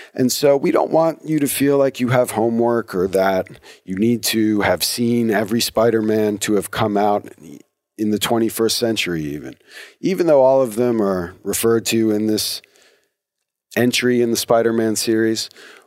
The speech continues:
we'll explain all of that to the extent necessary, but really we're, we wanna have a good conversation here. And so even though I'll be monologuing, we've got some clips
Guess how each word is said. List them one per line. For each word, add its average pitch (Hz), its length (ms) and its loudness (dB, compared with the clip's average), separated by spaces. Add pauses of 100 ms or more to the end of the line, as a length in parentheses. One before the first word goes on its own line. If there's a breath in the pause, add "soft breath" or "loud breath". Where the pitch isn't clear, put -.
(100)
we'll - 180 2
explain 147 520 0
all 135 200 4
of 117 120 0
that 120 320 2
to 127 140 0
the 117 180 2
extent 113 380 -2
necessary, 104 680 0
but 98 220 -2
really 180 300 2
we're, 139 340 2 (240)
we 147 180 -6
wanna 151 360 0
have 131 180 2
a 113 60 0
good 117 260 -2
conversation 92 760 -4
here. - 240 -18 (520 loud breath)
And 104 160 -2
so 113 220 4
even 165 280 0
though 143 200 4
I'll 123 140 4
be 117 120 0
monologuing, 113 840 2
we've 101 220 -2
got 120 200 4
some 107 180 -4
clips - 600 0